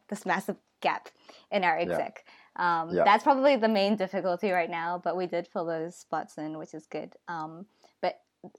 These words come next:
Speaker 1: I think it was really cool. It felt kind of like a little, like, startup with, like, your friends,
Speaker 2: Yeah.
Speaker 1: um, building a little club, but it, it did, it's really rewarding and it did pay off.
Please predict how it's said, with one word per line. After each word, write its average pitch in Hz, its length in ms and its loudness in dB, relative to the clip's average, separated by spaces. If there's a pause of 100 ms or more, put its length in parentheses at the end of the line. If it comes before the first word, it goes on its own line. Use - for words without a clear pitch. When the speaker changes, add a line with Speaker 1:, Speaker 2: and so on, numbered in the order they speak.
Speaker 1:
I 196 80 6
think 220 280 0
it 208 100 0
was 196 420 0 (440)
really 208 320 4
cool. 196 380 -2
It 226 180 2
felt 277 360 8
kind 311 320 4
of 302 180 2 (300)
like 240 260 2
a 240 340 2
little, 220 340 4
like, 208 220 4
startup 226 600 6
with, 220 160 4 (220)
like, 196 400 0 (360)
your 214 140 2
friends, 196 380 0
Speaker 2:
Yeah. - 180 2 (360)
Speaker 1:
um, 180 540 -4
building 214 360 6
a 202 140 2
little 190 260 0
club, 185 360 -2 (120)
but 175 340 0
it, - 220 -4 (220)
it 196 180 -8
did, 190 220 -4 (200)
it's 208 140 -6
really 220 220 4
rewarding 170 460 2
and 170 80 -10
it 170 100 -10
did 175 100 -10
pay 180 160 -10
off. 165 200 -8